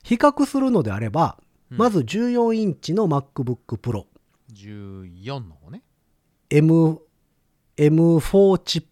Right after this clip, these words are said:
Speaker 1: プが乗ったやつ。
Speaker 2: うん。
Speaker 1: で、えー、十五インチのMacBook Air。
Speaker 2: うん。
Speaker 1: 同じくエムフォーチップが乗ったやつ。
Speaker 2: うん、うん、うん、うん。
Speaker 1: で、えっと、これに関しては、えー、コア数も、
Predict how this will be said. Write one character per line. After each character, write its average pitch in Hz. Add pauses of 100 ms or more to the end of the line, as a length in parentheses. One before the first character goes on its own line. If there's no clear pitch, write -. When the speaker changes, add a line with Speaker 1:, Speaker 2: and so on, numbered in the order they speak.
Speaker 1:
プ 98 (280)
が 110
乗 92
っ 90
た -
や 73
つ。 -
Speaker 2:
う -
ん。 - (1600)
Speaker 1:
で、 170
え -
ー、 127
十 151
五 147
イ 135
ン 110
チ -
の 226
MacBook 104
Air。 107 (140)
Speaker 2:
う 101
ん。 107
Speaker 1:
同 127
じ 113
く 185
エ 123
ム 113
フ 104
ォ 98
ー -
チ -
ッ -
プ 85
が 73
乗 69
っ -
た -
や -
つ。 -
Speaker 2:
う 101
ん、 90
う 98
ん、 90
う 98
ん、 98 (200)
う 101
ん。 76 (3000)
Speaker 1:
で、 226
え 226
っ -
と、 226
こ -
れ 320
に 320
関 320
し -
て -
は、 190
え 127
ー、 -
コ 196
ア 190
数 -
も、 135